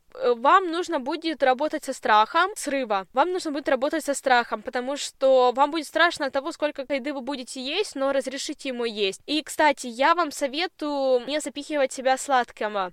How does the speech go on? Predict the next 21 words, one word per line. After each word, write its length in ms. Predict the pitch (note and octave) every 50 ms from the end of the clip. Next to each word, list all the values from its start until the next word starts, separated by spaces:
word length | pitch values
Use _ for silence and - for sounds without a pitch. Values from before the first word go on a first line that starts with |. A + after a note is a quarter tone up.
| _ -
То 200 | - C#4+ C4+ A#3+
есть 340 | A3+ A3 A3+ - - - -
вам 240 | A#3+ C#4+ F4+ G4 F4
будет 220 | F4+ D4 D#4+ -
хотеться 380 | - C#4+ - D#4+ E4+ - - D4+
есть, 380 | C4+ A#3 C4+ C#4+ G#4+ B4+ -
и 80 | F4 D4
вы, 160 | C4 D4+ D#4+
возможно, 520 | E4+ F4 D#4+ D4+ - D4 F4 F4+ - E4+
будете 380 | C4+ A#3+ D4 D4 D4+ - - C#4
пытаться 800 | - C4+ C4+ - - C#4 D#4+ F#4 G4 - - - D4 C#4+ C4+ B3+ -
есть 400 | B3 C4 C4+ D4+ D#4+ D#4 - -
сладкое. 600 | - C#4+ C#4 B3+ A#3+ A3+ - - - A3+ G#3+ G#3
Нет. 400 | A3 A#3 A#3+ A3 G3 F3+ - - _ _ _ _ _ _ _
Берём, 520 | - G#3 A3 B3 A#3 A3 G#3 G#3+ A#3+ C#4+ D#4
едим 400 | - B3 A3 A3+ G3 A#3 A#3+ B3+
нормальную 460 | C4 B3+ A#3 A3+ A3+ A3+ A3+ A#3 A3+
пищу, 360 | A3 - A#3+ A#3 - - A#3+ -
потому 320 | A#3 A3+ C4 B3+ B3+ C#4
что 140 | - - C4+
именно 520 | B3 C#4+ C4+ C#4 C4 C4 B3+ B3 A#3+ -